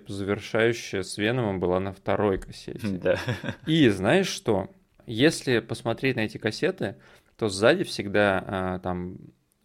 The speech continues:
Speaker 1: были какие-то рандомные скриншоты, на самом деле, я тоже о них хотел поговорить. Они не были никогда взяты из мультика.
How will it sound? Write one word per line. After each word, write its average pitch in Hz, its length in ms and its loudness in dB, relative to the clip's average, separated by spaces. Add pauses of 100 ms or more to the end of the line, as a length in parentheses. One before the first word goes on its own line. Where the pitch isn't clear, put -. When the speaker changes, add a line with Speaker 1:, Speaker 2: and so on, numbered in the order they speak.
(120)
Speaker 1:
были 123 280 4
какие-то 120 340 2
рандомные 127 340 6
скриншоты, 127 580 -2
на 95 100 -4
самом 98 260 -4
деле, 95 160 2
я 95 60 4
тоже 101 360 2
о 113 100 6
них 110 140 0
хотел 113 180 0
поговорить. 107 500 2
Они 110 200 4
не 165 400 4
были 165 200 4
никогда 147 420 4
взяты 120 340 4
из 98 100 0
мультика. 131 600 -4